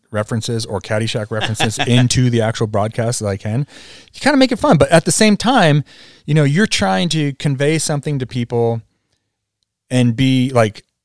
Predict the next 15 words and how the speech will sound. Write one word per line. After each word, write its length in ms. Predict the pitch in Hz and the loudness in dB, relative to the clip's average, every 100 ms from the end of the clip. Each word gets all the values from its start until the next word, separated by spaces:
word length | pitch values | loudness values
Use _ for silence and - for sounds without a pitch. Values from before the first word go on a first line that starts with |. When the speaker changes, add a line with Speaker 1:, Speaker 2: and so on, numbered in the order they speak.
| _ _ - | _ _ -10
Speaker 1:
depending 380 | 139 135 196 180 | -4 2 4 4
on 40 | |
what 140 | 147 151 | 2 -2
the 60 | |
contest 460 | 113 127 131 147 - | -4 -4 -2 -4 -4
is, 100 | 147 | -4
sometimes 500 | - 160 175 160 139 | -2 -2 0 -2 -2
I'm, 160 | 120 135 | 0 0
like, 180 | 120 110 | 0 0
doing 180 | 117 107 | -2 0
a 40 | |
stand-up 500 | - - 104 123 - | -2 -4 -2 -2 -4
routine, 380 | 131 - 139 143 | -6 -4 -4 -4
but 180 | 110 - | -6 -10
people 340 | 131 123 107 | -10 -8 -10